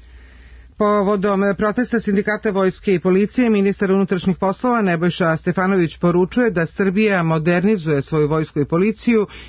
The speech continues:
i da ljudi kojima je čitav patriotizam stao u visinu dnevnice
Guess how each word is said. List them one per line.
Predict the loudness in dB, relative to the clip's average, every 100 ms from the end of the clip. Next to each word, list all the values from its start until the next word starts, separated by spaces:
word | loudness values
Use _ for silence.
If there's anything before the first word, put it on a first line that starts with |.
| -4
i | -2
da | 0
ljudi | 0 0 -2
kojima | -2 0 2
je | 0
čitav | -2 -2 -2
patriotizam | -2 -2 -2 0 0 0 -2
stao | -2 -4 -2
u |
visinu | -2 -2 0 -2 0
dnevnice | 0 2 0 0 -2